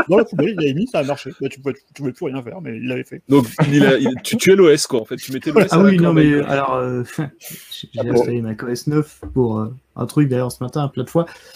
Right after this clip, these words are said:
Speaker 3: Ouais, tu peux faire beaucoup de choses, euh,
Speaker 1: C'est, euh,
Speaker 3: compliquées. Il y a
Speaker 1: t'as trouvé
Speaker 3: aucune
Speaker 1: zéro
Speaker 3: sécurité,
Speaker 1: protection.
Speaker 3: euh.
Speaker 1: Non, non, non, non, non, c'est, voilà, mais, mais en tout cas, euh, euh, voilà, ça t'a,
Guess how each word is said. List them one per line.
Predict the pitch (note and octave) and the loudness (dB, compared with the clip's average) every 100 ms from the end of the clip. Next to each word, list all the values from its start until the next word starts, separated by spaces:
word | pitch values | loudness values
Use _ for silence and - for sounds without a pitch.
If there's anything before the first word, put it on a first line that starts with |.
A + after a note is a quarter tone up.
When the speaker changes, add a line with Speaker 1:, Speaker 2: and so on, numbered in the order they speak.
| - - - | -20 -14 0
Speaker 3:
Ouais, | C3+ C#3 | 2 2
tu | - C3 | -2 -4
peux | C3+ | -2
faire | C#3 B2+ | -2 -2
beaucoup | C3+ C3+ | -4 -6
de | B2 | -4
choses, | C#3+ D3 C3+ | 0 2 2
euh, | A#2+ G#2+ G2+ G2+ G2+ G#2+ - - | -2 -4 -6 -10 -14 -16 -18 -18
Speaker 1:
C'est, | - A#2 | -14 -12
euh, | G#2+ A2 | -10 -10
Speaker 3:
compliquées. | B2 C3 D#3+ F3 | -8 -4 0 4
Il | D#3+ | 4
y | C3 | 2
a | |
Speaker 1:
t'as | B2+ | 0
trouvé | D#3 D#3+ | 2 4
Speaker 3:
aucune | D3+ | 6
Speaker 1:
zéro | F#3 | 4
Speaker 3:
sécurité, | A3+ | 4
Speaker 1:
protection. | A3 F#3+ - D3 C#3+ A2 | 2 0 0 0 0 -6
Speaker 3:
euh. | G#2 G#2+ | -10 -12
Speaker 1:
Non, | A2+ A2+ | -10 -8
non, | A#2 | -10
non, | A#2+ A#2+ | -10 -12
non, | A#2+ | -14
non, | A#2+ B2 | -14 -16
c'est, | - A#2+ | -14 -16
voilà, | A#2 B2 A#2 D3 E3+ | -16 -14 -8 -6 -4
mais, | B2 A2+ | -4 -4
mais | A#2 A#2 | -4 -4
en | A#2 | -6
tout | - | -6
cas, | B2 G#3 A#3 | 0 2 2
euh, | C#3+ A#2 A2+ A2+ A2+ A#2 B2+ _ _ - _ - | 0 -2 -2 -6 -8 -12 -16 _ _ -20 _ -14
euh, | A2+ A2 G#2+ G#2+ A2+ | -10 -8 -8 -8 -10
voilà, | C#3+ - - | -8 -8 -10
ça | - | -16
t'a, | A2 A2 | -16 -14